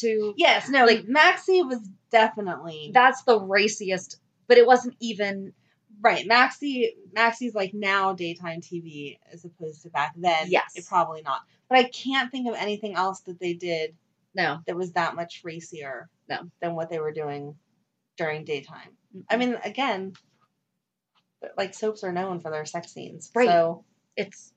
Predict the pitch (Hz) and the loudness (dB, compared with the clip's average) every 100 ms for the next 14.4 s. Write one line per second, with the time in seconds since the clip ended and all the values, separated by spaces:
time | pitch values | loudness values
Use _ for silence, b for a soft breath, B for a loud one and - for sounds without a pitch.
0 | _ _ 196 196 254 220 196 190 - 196 | _ _ -2 0 0 -2 -4 -6 -8 -10
1 | - 185 175 151 165 160 143 98 175 - | -8 -8 -8 -10 -14 -14 -14 -14 -16 -6
2 | 190 190 _ _ _ 165 160 156 - _ | -6 -6 _ _ _ -2 -2 -6 -14 _
3 | _ - 240 233 214 190 185 185 190 190 | _ 2 4 6 4 2 2 0 -4 -8
4 | _ _ 254 277 254 240 254 294 269 302 | _ _ 6 8 6 2 0 0 0 -2
5 | 311 285 294 - 381 - 233 208 214 226 | -4 -6 2 4 4 2 -2 2 2 2
6 | 247 240 240 269 240 240 269 262 202 185 | 0 -2 -2 -2 -2 0 -2 0 4 8
7 | 359 330 277 262 254 254 254 262 233 214 | 10 8 8 8 6 6 4 6 4 4
8 | 208 180 180 180 185 180 180 180 185 202 | 4 2 2 2 2 2 2 0 4 2
9 | 208 202 180 185 185 185 196 196 190 190 | 2 -4 2 4 4 2 -6 -12 -6 -6
10 | - - - _ _ - 135 - _ - | -6 -12 -20 _ _ 0 0 -2 _ 0
11 | 240 240 262 240 233 214 208 202 196 165 | 2 6 4 2 0 2 2 2 2 0
12 | 170 185 170 175 160 143 151 143 - _ | 0 -2 -2 0 0 0 0 -2 -6 _
13 | _ _ - 160 160 160 160 - _ _ | _ _ -4 -2 0 0 -2 -8 _ _
14 | - 190 170 | -4 -2 -2